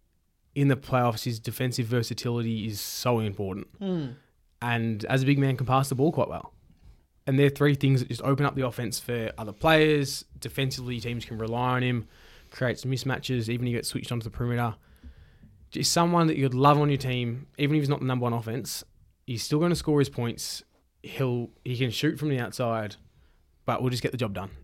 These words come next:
Speaker 1: And just a nice, solid pick for me. Can't go wrong.
Speaker 2: Bit low, my opinion.
Speaker 1: Yeah.
Speaker 2: Yeah, I, yeah, a bit low, especially 'cause you got Zion so low. Um, anyway, I guess we'll find out. My next one is LaMelo Ball, number eight,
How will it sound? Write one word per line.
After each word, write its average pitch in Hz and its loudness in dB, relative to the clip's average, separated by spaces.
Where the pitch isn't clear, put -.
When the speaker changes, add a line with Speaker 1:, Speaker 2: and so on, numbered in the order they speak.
Speaker 1:
And 117 -6
just 113 -8
a - -4
nice, 127 0
solid 127 0
pick - -6
for 117 -6
me. 113 -6
Can't 113 -8
go 98 -10
wrong. 95 -12
Speaker 2:
Bit 240 2
low, 139 8
my 120 2
opinion. 135 0
Speaker 1:
Yeah. 135 -2
Speaker 2:
Yeah, 151 4
I, 165 2
yeah, 247 -2
a 165 -2
bit - -6
low, 151 6
especially - 0
'cause 135 -4
you 127 -6
got 135 -6
Zion 120 4
so 110 -4
low. 190 -2
Um, 165 -6
anyway, 214 4
I 165 2
guess 170 6
we'll 165 8
find 165 8
out. 202 8
My 226 4
next 294 2
one 214 4
is 190 2
LaMelo 185 12
Ball, 180 8
number 175 6
eight, 202 8